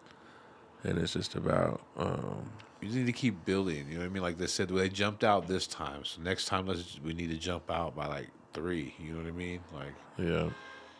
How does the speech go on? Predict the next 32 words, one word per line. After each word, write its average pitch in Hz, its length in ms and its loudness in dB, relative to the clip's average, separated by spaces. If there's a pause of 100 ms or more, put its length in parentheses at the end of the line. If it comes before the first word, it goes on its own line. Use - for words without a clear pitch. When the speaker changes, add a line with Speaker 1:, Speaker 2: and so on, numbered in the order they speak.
(100)
Speaker 2:
just - 220 -4
keep 123 160 6
it 110 80 0
going. 110 180 6
And 104 100 6
I 101 60 8
hear 131 140 8
they're 151 80 8
playing 139 260 4
in 98 140 2
domes, 92 480 4
too, 92 240 0
so - 160 -4
they 80 80 0
don't 80 140 -6
have 92 160 -6
to 98 60 -6
worry 95 100 2
about 82 200 2
no 76 60 0
weather. 95 460 6 (440)
You 101 60 -4
know 98 120 4
what 85 80 8
I 85 60 6
Speaker 1:
Yeah. 85 60 6
Speaker 2:
mean? 104 120 0 (200)
No 87 100 0
Speaker 1:
No, 87 120 4
Speaker 2:
excuses. - 340 0
Speaker 1:
you're 92 200 2
right. 78 280 -2